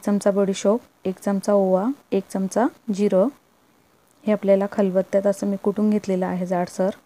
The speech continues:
तुम्ही मिक्सरमधून पण करू शकता. आणि दोन चमचे धणे घेतलेले आहे. आता हे पण मी कुटून घेत आहे. ते असे जाडसर कुटून घेतले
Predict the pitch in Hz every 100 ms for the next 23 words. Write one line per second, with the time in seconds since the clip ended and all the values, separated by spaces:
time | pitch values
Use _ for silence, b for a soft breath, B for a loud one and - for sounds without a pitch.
0 | _ _ _ _ _ _ _ - 202 202
1 | 202 190 - 202 202 196 185 202 269 -
2 | - 196 196 - 190 - 202 294 _ _
3 | _ _ _ _ _ _ _ _ _ _
4 | _ _ _ _ - 190 196 220 - 202
5 | 208 202 202 196 214 262 262 202 202 208
6 | 196 190 190 190 180 247 - _ _ _
7 | _ _ _ _ _ _ _ _ _ _
8 | _ _ _ _ - 202 208 196 196 202
9 | 202 202 277 - - 208 208 214 208 196
10 | 190 185 262 - _ _ _ _ _ _
11 | _ _ _ _ _ _ _ _ _ _
12 | _ _ _ _ _ _ _ _ _ _
13 | - 196 202 196 202 196 190 - 202 -
14 | 202 208 214 214 190 190